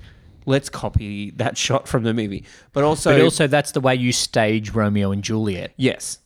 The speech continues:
Speaker 2: Yep.
Speaker 1: So that's gonna be copied no matter how you do it. You kinda have to.
Speaker 2: You have to have the balcony scene.
Speaker 1: Yeah.
Speaker 2: Yeah.
Speaker 1: Yeah. And then you have to sing a song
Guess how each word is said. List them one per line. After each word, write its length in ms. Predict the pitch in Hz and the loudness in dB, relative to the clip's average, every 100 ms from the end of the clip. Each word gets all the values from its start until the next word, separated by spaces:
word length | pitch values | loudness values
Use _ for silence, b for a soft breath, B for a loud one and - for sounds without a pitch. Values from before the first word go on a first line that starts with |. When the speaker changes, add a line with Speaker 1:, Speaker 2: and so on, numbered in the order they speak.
| _ | _
Speaker 2:
Yep. 200 | - 107 - - _ | -4 -4 -6 -20 _
Speaker 1:
So 260 | - 131 | 0 0
that's 260 | 117 151 - | 2 0 0
gonna 200 | - 165 | -2 -2
be 100 | 139 | -2
copied 400 | - 117 113 98 | -4 -4 -2 -2
no 100 | 104 | -2
matter 200 | 101 98 | -2 -2
how 100 | 92 | -4
you 120 | 101 92 | -6 -6
do 120 | 95 | -6
it. 40 | |
You 100 | 110 | -6
kinda 140 | 113 135 | -4 -4
have 240 | - - - | -4 -10 -12
to. 280 | - 123 127 | -16 -4 0
Speaker 2:
You 80 | |
have 200 | 127 135 | 0 -2
to 80 | - | -2
have 320 | 127 127 120 117 - _ | 0 0 -2 -8 -20 _
the 200 | 123 117 | -6 -4
balcony 460 | 107 98 95 107 95 | -2 -4 -4 -6 -6
scene. 340 | - 92 107 139 | -10 -10 -6 0
Speaker 1:
Yeah. 240 | 170 113 - _ - | 2 0 -8 _ -2
Speaker 2:
Yeah. 140 | 139 | 0
Speaker 1:
Yeah. 100 | - - - _ b b b | 0 -4 -20 _ b b b
And 80 | 127 | -2
then 80 | 120 | 0
you 80 | 113 | 0
have 140 | 113 | -4
to 80 | - | -6
sing 220 | - 113 | -8 -6
a 60 | 104 | -4
song 380 | - 104 - | -4 -6 -6